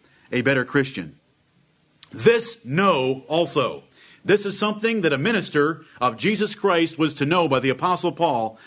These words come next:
by inspiration. This is something we don't want to be ignorant about. We want to know it. "This know also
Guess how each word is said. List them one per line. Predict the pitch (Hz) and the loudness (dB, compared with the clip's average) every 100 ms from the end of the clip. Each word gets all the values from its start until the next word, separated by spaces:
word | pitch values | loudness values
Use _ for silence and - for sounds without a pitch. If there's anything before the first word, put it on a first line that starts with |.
| - | -2
by | 135 135 | 2 2
inspiration. | 139 - 143 139 135 80 - _ | 0 0 2 2 -2 -10 -16 _
This | 113 165 | 0 0
is | 185 - | -2 -2
something | 180 156 147 | -2 0 0
we | 139 | 2
don't | 143 160 | 2 2
want | 160 | 0
to | 151 | 2
be | 156 | 2
ignorant | 165 135 117 110 | 0 0 -2 -2
about. | 110 92 71 _ _ _ _ _ - - | -2 -2 -6 _ _ _ _ _ -10 -2
We | 135 | 2
want | 160 160 | 2 2
to | |
know | 165 175 | 2 2
it. | 95 - _ - 247 220 - - - 101 | 0 -8 _ -20 -20 -20 -20 -20 -20 0
"This | 160 220 196 | 2 2 0
know | 220 220 214 - | 2 4 2 0
also | 185 196 - 151 147 160 | 2 2 0 2 2 -2